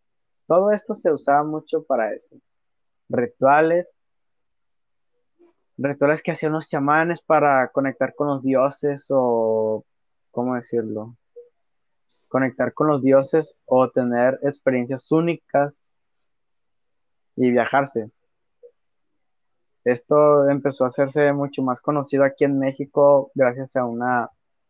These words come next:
señora que se llama María Sabina. Esa señora, pues, era una antigua chamana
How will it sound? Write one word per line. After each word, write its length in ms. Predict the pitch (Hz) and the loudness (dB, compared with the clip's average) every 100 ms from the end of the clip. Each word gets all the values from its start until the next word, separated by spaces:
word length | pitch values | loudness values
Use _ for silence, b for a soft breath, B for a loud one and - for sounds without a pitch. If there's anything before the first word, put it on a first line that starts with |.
| _ _ _ | _ _ _
señora 440 | - 131 120 117 | -4 -2 0 0
que 120 | 120 127 | -2 -6
se 140 | - | -2
llama 480 | 117 113 117 120 120 | 0 0 -2 -2 -2
María 360 | 123 120 117 | 0 0 0
Sabina. 480 | 113 117 120 143 190 _ _ _ _ _ _ _ _ _ - _ _ - | -2 -2 0 0 -2 _ _ _ _ _ _ _ _ _ -20 _ _ -8
Esa 200 | 123 135 | -6 -6
señora, 440 | - 135 127 127 131 | -4 -2 2 2 0
pues, 420 | - 117 107 - _ _ _ _ _ _ _ _ _ _ _ - | 2 2 2 -4 _ _ _ _ _ _ _ _ _ _ _ -2
era 220 | 131 131 | 2 4
una 180 | 135 139 | 4 2
antigua 360 | 135 135 131 127 | 0 0 0 0
chamana 640 | - 110 117 131 151 160 | -4 -6 -4 -4 -4 -8